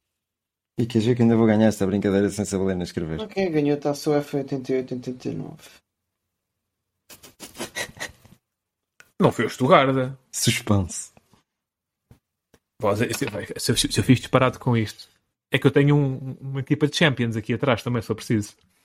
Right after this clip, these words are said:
Speaker 2: Não, foi o Nápoles contra o Stuttgart.
Speaker 3: Ah, foi.
Speaker 1: Ei, eu sabia que tinha estado na final, pá.
Speaker 2: Yeah. Não,
Speaker 1: E não
Speaker 2: não
Speaker 1: havia
Speaker 2: ganhou.
Speaker 1: var. Se houvesse var nessa altura.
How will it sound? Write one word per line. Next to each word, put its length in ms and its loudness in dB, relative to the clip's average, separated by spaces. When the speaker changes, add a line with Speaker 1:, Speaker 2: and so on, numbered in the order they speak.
Speaker 2:
Não, 320 -4
foi 140 4
o 80 8
Nápoles 440 4
contra 260 -8
o 40 -4
Stuttgart. 500 -8
Speaker 3:
Ah, 560 0
foi. 160 2
Speaker 1:
Ei, 340 10
eu 60 6
sabia 260 0
que 80 -4
tinha 120 0
estado 240 0
na 80 -4
final, 380 -12
pá. 220 -20
Speaker 2:
Yeah. 240 -6
Não, 280 6
Speaker 1:
E 60 -8
não 100 2
Speaker 2:
não 80 6
Speaker 1:
havia 160 8
Speaker 2:
ganhou. 160 4
Speaker 1:
var. 240 4
Se 180 -8
houvesse 320 -4
var 340 0
nessa 280 -8
altura. 440 -14